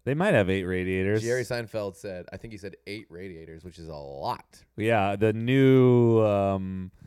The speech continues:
Speaker 1: the new G T five hundred Mustang, which has, like, seven hundred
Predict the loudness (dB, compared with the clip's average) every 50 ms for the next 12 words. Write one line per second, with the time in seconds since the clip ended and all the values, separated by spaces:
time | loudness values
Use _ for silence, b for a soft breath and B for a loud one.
0 | b b b _ -8 -8 -4 -2 0 2 2 2 0 -2 -4 -8 -6 -6 -8 -6
1 | -4 -2 -2 -2 -2 -2 -2 -4 -4 -6 -6 -6 -6 -8 -6 -6 -4 -4 -6 -6
2 | -4 -4 -6 -6 -4 -6 -6 -8 -8 -10 -14 -10 -6 -4 -4 -2 -2 -2 -2 -4
3 | -4 -6 -6 -8 -10 -10 -12 -14